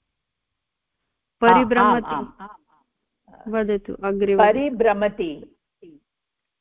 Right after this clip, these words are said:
Speaker 2: अ, अ, परिभ्रम-, अ, भ्रमणं, अ,
Speaker 1: हम्म.
Speaker 2: करोति.
Speaker 1: आम्,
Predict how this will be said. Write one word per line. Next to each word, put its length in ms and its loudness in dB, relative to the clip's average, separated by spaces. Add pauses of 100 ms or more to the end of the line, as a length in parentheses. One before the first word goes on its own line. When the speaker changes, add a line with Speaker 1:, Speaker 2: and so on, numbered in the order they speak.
(120)
Speaker 2:
अ, 40 0
अ, 280 0
परिभ्रम-, 960 -2
अ, 180 -2
भ्रमणं, 840 -2 (1400)
अ, 500 0
Speaker 1:
हम्म. 300 2 (100)
Speaker 2:
करोति. 680 -2 (1300)
Speaker 1:
आम्, 360 0